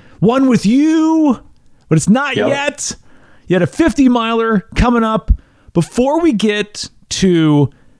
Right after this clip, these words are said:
Speaker 1: how you became a man, how right before
Speaker 2: Yes.
Speaker 1: our very eyes, little Vinny Crispino went from the little boy that we knew with the great facial hair,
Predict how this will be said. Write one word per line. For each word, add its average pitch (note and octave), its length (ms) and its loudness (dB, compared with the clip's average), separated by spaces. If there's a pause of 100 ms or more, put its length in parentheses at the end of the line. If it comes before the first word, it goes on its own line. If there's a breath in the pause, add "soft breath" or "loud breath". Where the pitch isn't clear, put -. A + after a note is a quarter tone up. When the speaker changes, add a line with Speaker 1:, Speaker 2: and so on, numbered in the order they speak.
(340 soft breath)
Speaker 1:
how D#3 140 -2
you D#3 180 4
became E3 380 2
a D#3 60 2
man, A#2+ 360 -2 (300)
how B2 260 -2
right E3+ 320 0
before F3 360 0
Speaker 2:
Yes. D#3 100 -2
Speaker 1:
our D3+ 120 0
very E3 380 0
eyes, B2+ 440 -2 (600 soft breath)
little F3 200 4
Vinny F3 240 2
Crispino E3+ 640 0 (380 soft breath)
went D#3+ 240 2
from D3+ 500 0 (340)
the C3 100 -2
little D#3+ 180 2
boy E3 400 0
that B2+ 240 -2
we D3+ 100 4
knew D3 180 4
with C3+ 140 0
the C#3+ 60 0
great C#3+ 320 -2
facial E3+ 360 0
hair, A2 300 0